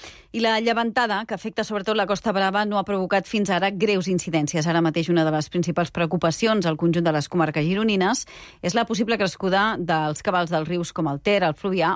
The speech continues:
o la Muga i els seus afluents, que en algun punt ja han multiplicat el seu cabal habitual per setanta.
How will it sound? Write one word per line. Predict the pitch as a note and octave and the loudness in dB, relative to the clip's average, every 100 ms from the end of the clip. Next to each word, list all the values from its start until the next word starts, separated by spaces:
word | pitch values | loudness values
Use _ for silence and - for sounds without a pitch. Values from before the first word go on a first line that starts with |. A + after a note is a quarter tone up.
| - | -2
o | D#3+ | -2
la | D#3+ | 0
Muga | A#3+ G3+ E3 - _ _ | 0 0 -2 -4 _ _
i | E3 | -2
els | F#3+ | 0
seus | F#3+ | -2
afluents, | F#3 F#3 G#3 F#3 - | 0 0 0 0 -2
que | D#3+ | -2
en | D#3 | -2
algun | D3+ G3 E3 | 0 0 2
punt | F#3+ F#3+ | 0 2
ja | F3 | 2
han | E3+ | 4
multiplicat | F3+ F#3 A3 G3 F3+ D#3+ - C3 | 2 2 0 0 0 0 -2 -8
el | - | -4
seu | E3+ | -2
cabal | D#3+ D3+ - | 2 2 2
habitual | - F#3 E3 D3 | 0 0 2 2
per | D#3 D#3+ | 0 -4
setanta. | - E3 C#3+ D3 C3 | -2 0 0 0 0